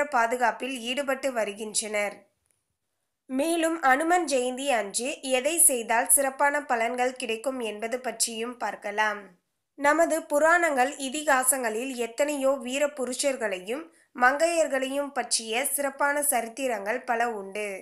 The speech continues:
இவற்றில் ஒரு சிலர் மட்டும் பல நூற்றாண்டுகள் கடந்தாலும் மக்களின் மனதில் தங்களின் சிறந்த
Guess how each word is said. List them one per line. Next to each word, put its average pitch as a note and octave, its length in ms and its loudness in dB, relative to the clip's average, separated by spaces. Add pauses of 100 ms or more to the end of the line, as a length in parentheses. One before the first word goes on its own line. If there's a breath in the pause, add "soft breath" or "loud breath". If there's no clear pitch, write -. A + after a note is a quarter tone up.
(420 soft breath)
இவற்றில் D#4+ 500 0
ஒரு B3+ 220 2
சிலர் D4+ 380 0
மட்டும் A#3+ 360 -6
பல A#3 240 -2
நூற்றாண்டுகள் B3+ 760 -4
கடந்தாலும் G#3+ 680 -4 (300 soft breath)
மக்களின் D#4 540 2
மனதில் A#3+ 480 -4
தங்களின் C4 500 -4
சிறந்த B3+ 340 0